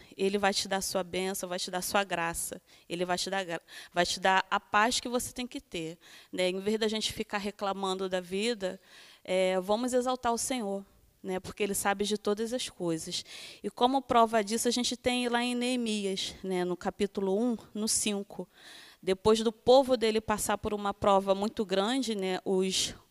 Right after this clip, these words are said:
os judeus tá passando por uma prova muito grande no reinado de Artaxerxes, rei da Pérsia. Ele, no caso, ele, ele ora ao Senhor, ele fica dias sem comer, só chorando,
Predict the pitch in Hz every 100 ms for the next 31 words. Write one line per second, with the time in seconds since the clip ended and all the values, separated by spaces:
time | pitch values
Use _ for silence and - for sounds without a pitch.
0 | - - - - 208 208 170 185 185 -
1 | 196 - 190 202 196 190 190 185 180 185
2 | 185 185 180 170 185 180 180 185 180 180
3 | 175 175 170 190 175 - - - - 202
4 | - 185 - - 220 220 208 - 180 -
5 | - _ _ - - - - 185 190 185
6 | 208 220 226 - - 175 175 - - -
7 | - - - 185 208 208 - 202 196 196
8 | 220 220 220 214 196 185 _ _ _ _
9 | _ _ _ 220 208 185 196 190 214 202
10 | 196 208 302 - 190 196 208 190 196 180
11 | 220 277 - 226 - 208 196 202 240 -
12 | - 226 214 240 220 208 208 233 269